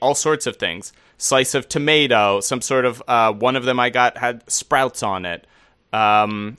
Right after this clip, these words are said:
I don't know what the more exotic things would be, 'cause I, both of the places I got it, the, the fancy place I got it from, the Mill, is basically known for their bread. Like, the, the person who opened it is, like,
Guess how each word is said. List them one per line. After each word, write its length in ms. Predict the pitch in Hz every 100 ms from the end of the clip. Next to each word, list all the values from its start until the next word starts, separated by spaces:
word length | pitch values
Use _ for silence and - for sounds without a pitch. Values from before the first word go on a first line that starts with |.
| -
I 60 |
don't 160 | 175 214
know 360 | 175 165 156 -
what 260 | 123 143 -
the 120 | 131
more 300 | 123 135 127
exotic 460 | 120 117 135 135
things 260 | - 123 107
would 120 | 113
be, 160 | 135 117
'cause 180 | 127 110
I, 140 | 104
both 480 | 127 120 156 165 165
of 80 | 139
the 80 |
places 420 | 123 143 131 127 123
I 80 |
got 200 | 117 135
it, 260 | 120 135 123
the, 260 | 131 123 113 _ _ _ _ _
the 100 | 151
fancy 500 | - 208 220 214 202
place 320 | - 165 151
I 120 | 147
got 220 | 127 139 131
it 120 | 117
from, 240 | 139 123
the 120 | 117
Mill, 540 | 120 131 160 135 117 113
is 100 | 120
basically 400 | 117 151 - 139
known 360 | 120 120 131 131
for 180 | - 120
their 160 | 113
bread. 580 | 98 113 120 151 185 196 _ _ _
Like, 340 | 113 120 113
the, 400 | 117 120 117 113 - _
the 160 | 120 123
person 560 | - - 175 165 165
who 160 | 147 127
opened 360 | 127 143 165 156
it 200 | 156 151
is, 180 | 131 117
like, 300 | 120 117 -